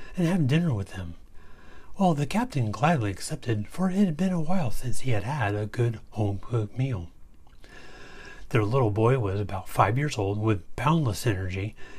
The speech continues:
and curious about everything. Clancy, being only two years old, had plenty of energy to keep up with the young fella. Back in Phoenix, the captain called up his buddy and invited him to lunch.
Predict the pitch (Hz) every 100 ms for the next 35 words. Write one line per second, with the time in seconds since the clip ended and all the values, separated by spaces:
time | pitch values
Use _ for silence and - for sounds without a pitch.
0 | - 120 101 - 196 127 101 107 95 101
1 | 127 101 95 87 80 - - - - -
2 | - - - - - 190 214 104 95 87
3 | - - - - 131 113 123 131 107 -
4 | 208 208 104 95 95 95 - - - -
5 | 123 107 - - 165 160 120 131 120 95
6 | 90 - - 110 139 131 104 120 98 95
7 | 92 120 95 85 - - - - - -
8 | - - - - - - - - 160 165
9 | 117 196 220 113 127 - - - - -
10 | - 165 190 262 - 127 - 165 175 170
11 | 180 123 104 101 113 110 107 104 101 98
12 | 98 95 104 90 -